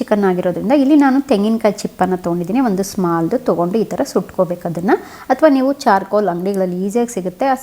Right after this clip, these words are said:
ಸಿಕ್ಕಿದ್ರೆ ನೀವು ಅದನ್ನು ಬಿಸಿ ಮಾಡಿ ಕೂಡ ಒಂದು ಬೌಲ್ಗೆ ಹಾಕ್ಕೋಬೇಕಾಗತ್ತೆ. ಒಂದು ಸ್ಮಾಲ್ ಬೌಲ್ ಇಟ್ಕೊಂಡಿದ್ದೀನಿ ನೋಡಿ ಇದು.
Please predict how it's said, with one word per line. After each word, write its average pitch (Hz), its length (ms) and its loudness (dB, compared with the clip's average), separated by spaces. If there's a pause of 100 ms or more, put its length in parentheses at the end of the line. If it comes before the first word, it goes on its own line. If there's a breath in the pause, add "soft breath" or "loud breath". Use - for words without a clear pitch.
ಸಿಕ್ಕಿದ್ರೆ 269 400 0
ನೀವು 233 120 0 (140)
ಅದನ್ನು 190 320 -2
ಬಿಸಿ 175 180 -6 (100)
ಮಾಡಿ 170 220 -4
ಕೂಡ 180 120 -4 (160)
ಒಂದು 180 180 0
ಬೌಲ್ಗೆ 170 280 -2
ಹಾಕ್ಕೋಬೇಕಾಗತ್ತೆ. 175 680 -6
ಒಂದು 277 220 4
ಸ್ಮಾಲ್ 214 400 4
ಬೌಲ್ 180 220 4
ಇಟ್ಕೊಂಡಿದ್ದೀನಿ 170 560 -4 (100)
ನೋಡಿ 170 220 -4
ಇದು. 175 100 0